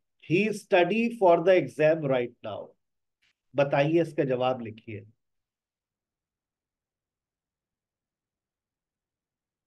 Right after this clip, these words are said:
Qualification बता दीजिएगा ज़ारा मुझे अपनी। He study for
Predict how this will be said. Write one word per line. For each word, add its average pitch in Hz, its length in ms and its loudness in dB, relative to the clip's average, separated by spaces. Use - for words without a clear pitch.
Qualification 156 720 -2
बता 156 260 0
दीजिएगा 127 400 -4
ज़ारा 120 320 -4
मुझे 135 220 -8
अपनी। 139 360 -8
He 196 300 0
study 170 340 2
for 156 120 6